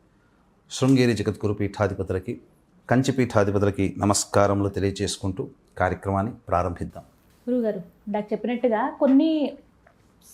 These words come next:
Speaker 2: సమస్యలు ఎలా ఉంటాయంటే ఎంతకీ పరిష్కారం దొరకవండి. అందులో ముఖ్యంగా ఇవి వివాహం విషయంలో సంబంధాలు కుదురుతాయి కానీ ఏదో రకంగా మళ్ళీ చెడిపోతూ ఉంటాయి, మళ్ళీ తొందరగా సెట్ అవ్వవు.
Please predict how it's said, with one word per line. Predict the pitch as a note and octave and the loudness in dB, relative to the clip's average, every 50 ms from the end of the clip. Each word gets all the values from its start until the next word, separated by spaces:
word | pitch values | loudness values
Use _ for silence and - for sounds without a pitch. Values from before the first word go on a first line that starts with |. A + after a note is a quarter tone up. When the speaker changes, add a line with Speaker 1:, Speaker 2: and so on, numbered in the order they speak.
| - - | -4 -2
Speaker 2:
సమస్యలు | B3+ A#3+ C4+ D4 C#4 - F4 D#4 | 0 0 0 0 0 0 2 4
ఎలా | C#4 C4 C4+ C#4 | 6 6 6 6
ఉంటాయంటే | C#4 C#4 C4 C4+ C4 C4 A#3+ A#3+ B3 D#4 E4 | 4 4 4 4 4 4 2 2 2 2 2
ఎంతకీ | C4+ A#3 A3 A3+ B3 - D#4+ D#4+ E4 | 2 2 2 2 0 0 0 -2 0
పరిష్కారం | D#4+ C4+ A3+ A#3+ - - C4 B3+ B3+ A#3 A3 G3+ | 0 0 0 0 -2 0 0 2 2 2 0 0
దొరకవండి. | F#3+ F#3 F#3 F3+ F3 D#3+ D3+ - - _ _ _ _ _ _ - - | -2 -4 -4 -8 -10 -10 -12 -14 -16 _ _ _ _ _ _ -4 0
అందులో | A#3 B3 C#4+ D#4+ | 2 4 6 6
ముఖ్యంగా | C4 C4 - - C#4 C4 C4 C4+ D4 | 6 4 4 2 2 4 4 6 4
ఇవి | D4 B3 A3 G#3 - - - - - _ _ _ _ _ _ _ _ - | 4 4 4 2 2 0 -2 -12 -20 _ _ _ _ _ _ _ _ 0
వివాహం | A#3 A#3 C4+ C#4 C#4+ C#4+ C#4 C4 | 2 4 4 4 4 4 4 2
విషయంలో | B3 - - G#3+ F#3+ F3 - | 2 2 -2 -4 -4 -4 -6
సంబంధాలు | - - - - B3+ B3 C4+ D#4+ F4 F4+ F4+ | -10 -10 -4 0 2 2 4 4 4 2 2
కుదురుతాయి | D#4+ D#4 B3+ D4 D4+ E4 E4 D#4+ | 2 2 2 2 4 6 6 6
కానీ | D#4 D4+ D4+ D#4+ | 6 4 4 4
ఏదో | C4+ B3 A#3 D4 D4 | 4 4 4 2 0
రకంగా | C#4+ C#4+ A#3+ B3 B3 C4 | 0 -2 -2 -2 0 2
మళ్ళీ | B3 A#3+ A#3+ C4+ C4 C4 | 2 4 4 2 2 2
చెడిపోతూ | A3 G3+ G#3+ - A#3+ A#3 A#3 C4+ A#3+ | 0 -2 0 0 0 2 2 2 0
ఉంటాయి, | G#3 G3 - G3 F#3 F#3 | 0 0 -2 -4 -6 -4
మళ్ళీ | F3+ G3+ G#3+ A#3 A#3+ | -4 -2 -2 -2 0
తొందరగా | A#3+ A3 G#3 A3 A#3+ A#3 B3+ B3+ A#3+ | 0 0 0 0 0 2 2 2 2
సెట్ | - - - - A3+ G3+ G#3 - | 2 0 -4 -6 -6 -4 -2 0
అవ్వవు. | G#3+ G3 E3+ F3 D#3+ E3 E3+ | -2 0 -2 -4 -6 -6 -8